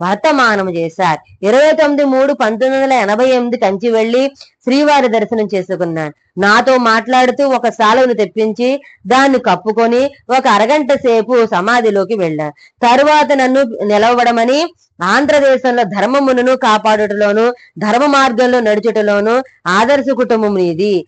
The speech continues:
నీ పితామహులు వెళ్లిపోయారు. ఇప్పుడు ఒక ఉత్తమ జీవి అయిన నీ తండ్రి గారు కూడా వెళ్లిపోయారు. ఆ భారము నీ భుజముని మీద పడి వచ్చినది.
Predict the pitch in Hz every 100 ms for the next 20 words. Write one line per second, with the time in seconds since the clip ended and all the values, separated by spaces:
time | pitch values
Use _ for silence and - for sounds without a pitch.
0 | _ - 254 247 208 247 262 294 285 277
1 | 247 214 226 190 190 180 175 165 _ -
2 | 262 226 302 277 254 254 277 269 208 -
3 | 285 285 269 170 196 269 294 285 269 269
4 | 262 233 226 - 196 214 196 214 262 277
5 | 247 214 214 226 180 190 175 165 156 151
6 | 151 - - 185 196 180 202 226 285 294
7 | 277 269 208 220 247 226 214 226 226 208
8 | 214 220 240 233 240 269